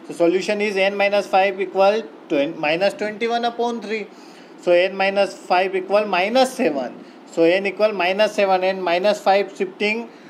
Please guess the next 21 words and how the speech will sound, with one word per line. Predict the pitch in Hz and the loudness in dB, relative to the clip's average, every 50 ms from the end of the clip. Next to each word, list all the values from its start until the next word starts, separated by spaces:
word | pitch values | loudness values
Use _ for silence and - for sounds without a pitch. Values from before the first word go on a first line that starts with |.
| - - | -14 -8
R | 139 143 160 | -4 0 2
H | 170 185 185 185 | 2 2 0 0
S | 202 208 196 196 | -2 -4 -4 -4
we | 190 196 196 185 | -6 -6 -6 -6
get | 170 165 180 185 202 220 233 233 - - - - | -6 -2 0 0 0 0 -2 -4 -12 -12 -4 0
plus | 233 254 247 247 - | 0 0 0 0 -6
five। | - - 170 156 143 131 117 - - - - | -4 -2 0 0 0 -2 -6 -10 -14 -6 0
So | 175 185 196 220 - - | 2 2 2 2 0 -2
n | 156 165 170 180 | -4 -4 -4 -4
equal | 180 180 190 190 190 170 160 147 | -4 -2 -2 -2 -2 -2 -2 -2
minus | 147 156 160 185 202 196 196 - - | -2 -2 0 0 0 0 -2 -2 -4
seven | 196 196 196 196 185 | -2 -2 -2 -4 -4
plus | 190 190 185 185 185 | -2 -2 -2 -2 -2
five, | - 190 175 180 190 185 | 0 0 2 2 2 0
n | 175 160 160 156 156 | -4 -4 -6 -6 -8
equal | 156 - - 170 170 180 202 226 254 254 220 156 127 | -10 -10 -4 0 2 4 4 2 0 -2 -6 -8 -8
minus | 127 135 143 151 165 185 214 220 - - - - - - | -6 -6 -6 -4 -4 -2 -4 -4 -6 -10 -20 -16 -6 0
two। | 196 180 151 113 - - - - - - - - - - - - | 2 2 2 0 -4 -12 -20 -20 -20 -20 -20 -20 -20 -18 -8 -2
Now | 156 165 180 190 196 | 2 2 2 2 0
d | 185 160 151 185 202 214 214 226 226 | -2 -2 -2 0 0 0 0 0 0
is | 220 220 - | 0 -2 -6